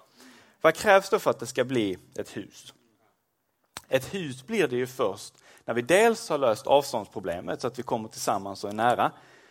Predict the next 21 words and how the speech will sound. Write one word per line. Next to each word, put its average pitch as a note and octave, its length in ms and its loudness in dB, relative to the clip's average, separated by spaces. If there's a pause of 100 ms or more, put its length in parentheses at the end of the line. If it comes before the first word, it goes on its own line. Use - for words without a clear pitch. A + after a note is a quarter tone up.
(460)
Men E3+ 340 2
de E3 140 -4
här F3 120 -2
tegelstenarna C#3 800 0
eller C3+ 120 -2
stenarna C#3 480 -2
behöver C3 320 -4
ligga C3+ 200 -2
på C3+ 240 -4
varandra. D3+ 300 -4
Det C3 80 -6
behöver C#3+ 240 -2
skapas C#3 580 -6
ett C#3+ 120 -8
form C#3+ 200 -6
av A#2+ 160 -2
beroendeförhållande B2 1300 -4
mellan B2+ 320 -2
de B2 120 -8
här A2 60 -4
stenarna. - 380 -8